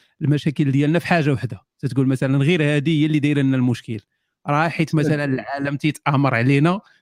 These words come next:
Speaker 1: فداك الشيء علاش حنا اللور اللور. آه، ال-، السبب ديما هو إسرائيل. السبب، نو، راه كاين بزاف د الحوايج و-، وكاين حتى ال-، عاوتاني شوية د الكسل في هادي، بحال داك، آه،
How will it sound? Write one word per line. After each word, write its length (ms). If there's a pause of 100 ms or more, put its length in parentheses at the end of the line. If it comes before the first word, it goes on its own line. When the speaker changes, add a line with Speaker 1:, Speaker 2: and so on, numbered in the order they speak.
Speaker 1:
فداك 160
الشيء 180
علاش 180
حنا 200
اللور 320
اللور. 340 (460)
آه، 380
ال-، 240
السبب 480
ديما 220
هو 160
إسرائيل. 720
السبب، 360 (300)
نو، 260 (200)
راه 220
كاين 220
بزاف 280
د 60
الحوايج 520
و-، 440
وكاين 260
حتى 140
ال-، 200
عاوتاني 300
شوية 180
د 80
الكسل 400
في 120
هادي، 220
بحال 180
داك، 200
آه، 160